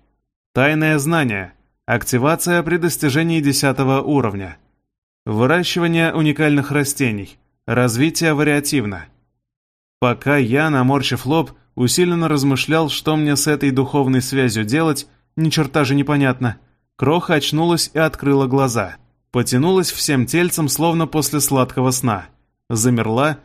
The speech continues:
обнаружив, что я её рассматриваю. Кокетливо похлопала ресницами и... Духовная связь активирована.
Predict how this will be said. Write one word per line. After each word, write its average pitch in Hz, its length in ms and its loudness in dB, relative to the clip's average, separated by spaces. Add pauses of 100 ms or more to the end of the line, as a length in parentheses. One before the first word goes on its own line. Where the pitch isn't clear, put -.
(140)
обнаружив, 135 600 0
что - 160 -2
я 151 160 2
её 151 160 2
рассматриваю. 135 720 -2 (420)
Кокетливо 165 560 0
похлопала 139 560 2
ресницами 147 760 0
и... 135 360 0 (640)
Духовная 151 680 2
связь 160 400 0
активирована. 131 920 0